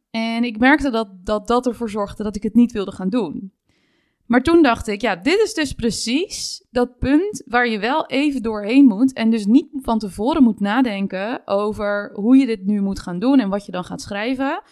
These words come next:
maar het gewoon moet doen." En toen ik uiteindelijk dus ging schrijven, toen kwam het er ook gewoon uit. En, ehm,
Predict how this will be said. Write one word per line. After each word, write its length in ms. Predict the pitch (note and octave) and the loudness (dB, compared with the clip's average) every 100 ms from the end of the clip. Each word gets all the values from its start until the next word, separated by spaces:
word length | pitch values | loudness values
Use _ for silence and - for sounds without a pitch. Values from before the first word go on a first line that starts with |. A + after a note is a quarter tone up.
| _ _ _ | _ _ _
maar 260 | A3+ B3+ | 4 4
het 200 | A#3+ B3 | 2 -4
gewoon 540 | - C4+ F#3+ F#3 G#3+ G#3+ | -2 -2 0 0 0 -2
moet 400 | G3 F#3+ - - _ | -4 -4 -8 -20 _
doen." 500 | F4 C4 E3+ - - _ _ _ _ | 4 4 0 -8 -14 _ _ _ _
En 440 | B3 B3 B3 - - | -2 0 0 -2 -4
toen 180 | C#4+ D4 | 4 6
ik 80 | C#4 | 4
uiteindelijk 580 | B3 A#3+ A#3+ A#3+ - _ _ _ | 2 0 0 -4 -8 _ _ _
dus 400 | F3+ E3+ A#3+ - | -10 -4 -2 -4
ging 260 | - G3 F#3+ | -4 -4 -4
schrijven, 800 | - G#3 C#4 C4 - F#3 C#4+ - _ _ _ _ _ | -2 0 2 0 -4 -6 -6 -8 _ _ _ _ _
toen 200 | - D#4 | 2 4
kwam 220 | D4+ C#4+ | 6 4
het 100 | A#3+ | 4
er 100 | A3+ | 0
ook 180 | G3 G3+ | -2 -2
gewoon 280 | - F3+ E3+ | -2 -4 -2
uit. 460 | G#3+ F3+ C#3+ - - _ _ _ _ _ _ | 0 0 -4 -14 -20 _ _ _ _ _ _
En, 460 | G#3+ G#3+ G#3+ G3+ - | -4 -2 -2 -4 -6
ehm, 840 | G3+ G3 G3 F#3+ F#3 F#3 F#3 | -6 -4 -8 -8 -8 -6 -6